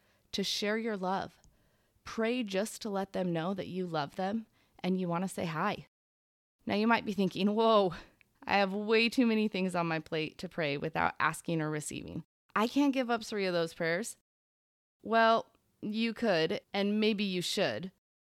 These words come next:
but consider that you could also add in those extra prayers. We aren't limited to mornings, nights, and meals.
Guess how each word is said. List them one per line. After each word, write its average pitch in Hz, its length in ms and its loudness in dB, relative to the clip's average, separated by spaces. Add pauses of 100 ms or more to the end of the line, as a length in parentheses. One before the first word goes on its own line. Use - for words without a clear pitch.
(180)
but 202 260 0
consider 262 540 0
that 202 140 0
you 196 140 -4
could - 180 -4
also 185 460 0 (180)
add 170 380 0
in 147 420 0
those 151 200 -4
extra - 320 -8
prayers. 113 380 -8 (320)
We 208 240 -2
aren't 196 300 -2
limited 214 480 0
to 196 140 -2
mornings, 170 520 0
nights, 160 300 -2
and 156 200 0
meals. - 380 -6